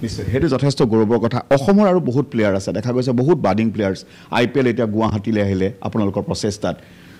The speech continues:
এখন আন্তঃৰাষ্ট্ৰীয় প্লেয়াৰক তেওঁলোকে দেখিব। অসমৰ আৰু কোনোবা প্লেয়াৰক পৰৱৰ্তী ৰাজস্থান ৰয়েলছত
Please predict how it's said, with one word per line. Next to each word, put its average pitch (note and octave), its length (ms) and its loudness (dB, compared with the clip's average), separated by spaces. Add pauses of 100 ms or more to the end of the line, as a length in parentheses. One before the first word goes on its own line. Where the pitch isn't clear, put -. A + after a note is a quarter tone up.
(240)
এখন A#2+ 220 0
আন্তঃৰাষ্ট্ৰীয় A#2+ 640 0
প্লেয়াৰক A2+ 500 0
তেওঁলোকে G2+ 280 -2
দেখিব। F#2+ 300 -2 (640)
অসমৰ A3 440 2 (100)
আৰু D3 180 2
কোনোবা F3 320 0
প্লেয়াৰক B2+ 500 4 (240)
পৰৱৰ্তী F3 760 2
ৰাজস্থান C3 500 0
ৰয়েলছত A#2+ 540 0